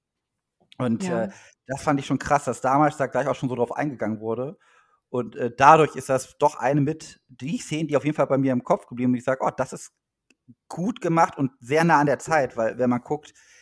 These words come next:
Speaker 1: der Film ist ja nicht viel später erschienen und, äh, das dann gleich so schnell was aufzunehmen,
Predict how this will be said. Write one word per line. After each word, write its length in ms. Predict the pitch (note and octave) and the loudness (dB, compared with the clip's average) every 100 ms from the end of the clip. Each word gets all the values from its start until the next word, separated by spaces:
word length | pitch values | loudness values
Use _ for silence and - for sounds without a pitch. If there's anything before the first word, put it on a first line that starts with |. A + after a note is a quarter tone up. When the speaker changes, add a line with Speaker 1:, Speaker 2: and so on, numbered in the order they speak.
| _ | _
Speaker 1:
der 100 | B2 | -10
Film 260 | - D3+ D3 | -6 -4 -4
ist 180 | C#3+ - | -6 -4
ja 120 | C#3+ | -2
nicht 180 | C3 C3+ | -2 -6
viel 120 | C3 | -12
später 360 | - C3+ C#3 B2 | -12 -14 -10 -8
erschienen 640 | G2+ - D#3+ A#2+ C3+ D3+ _ _ _ _ | -8 -10 -10 -8 -10 -12 _ _ _ _
und, 280 | C3 B2 - | -4 -4 -4
äh, 280 | B2+ A#2 A#2 | -2 -2 -2
das 200 | B2 - | -6 -4
dann 140 | C3+ | -4
gleich 240 | B2 C#3+ - | 0 -2 -2
so 120 | D3 | -6
schnell 240 | D3+ C#3+ | -2 -2
was 160 | C3 B2 | -2 -2
aufzunehmen, 720 | B2+ C#3 - C3+ C3 C#3+ - | -2 -2 -4 -4 -4 -6 -12